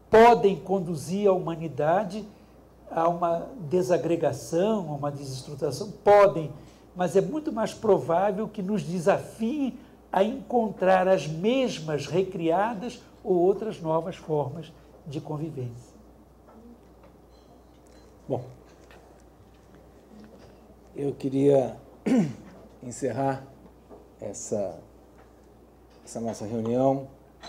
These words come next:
Speaker 2: eh, reforçando primeiro a ideia de que o que vocês viveram hoje aqui e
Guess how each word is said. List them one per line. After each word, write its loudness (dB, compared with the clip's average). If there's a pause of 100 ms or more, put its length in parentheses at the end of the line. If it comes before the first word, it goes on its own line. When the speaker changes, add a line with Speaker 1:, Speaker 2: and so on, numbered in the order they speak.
(840)
Speaker 2:
eh, -14 (380)
reforçando -2
primeiro -2
a 0
ideia 2
de -6
que -10 (460)
o -18
que -12
vocês 0
viveram 4
hoje 2
aqui -10
e -4